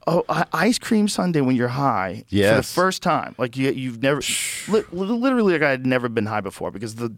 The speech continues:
Speaker 1: the time before that was, like, maybe I was, like, in my early twenties, like, twenty-one or something like that.
Speaker 2: Yeah.
Speaker 1: Like, it had been a long fucking time.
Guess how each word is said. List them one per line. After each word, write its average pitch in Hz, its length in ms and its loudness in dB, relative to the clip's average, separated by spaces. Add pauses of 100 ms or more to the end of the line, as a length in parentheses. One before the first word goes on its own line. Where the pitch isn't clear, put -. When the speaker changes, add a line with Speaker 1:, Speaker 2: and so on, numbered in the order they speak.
(100)
Speaker 1:
the 139 100 -4
time 165 280 0
before 151 300 -2
that 175 160 0
was, 131 140 -2
like, 113 240 -2 (500)
maybe 165 380 -2
I 147 80 0
was, 120 120 -2
like, 104 200 -6 (640)
in 139 80 0
my 120 180 -4
early 165 300 0
twenties, 170 520 -4
like, - 140 -10
twenty-one 147 540 -2
or 190 40 -4
something 202 280 -10
like 208 100 -12
that. 196 160 -8
Speaker 2:
Yeah. 78 200 0 (340)
Speaker 1:
Like, 139 200 -6
it 170 60 2
had 185 100 0
been 175 120 2
a 123 60 0
long 147 460 2
fucking - 440 -4
time. - 420 -6